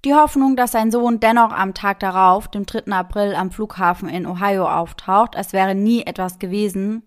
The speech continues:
hat er insgeheim dennoch. Und auch Alexis klammert sich an diese Hoffnung.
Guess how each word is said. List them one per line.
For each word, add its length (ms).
hat 180
er 120
insgeheim 840
dennoch. 400
Und 160
auch 140
Alexis 580
klammert 400
sich 200
an 100
diese 300
Hoffnung. 600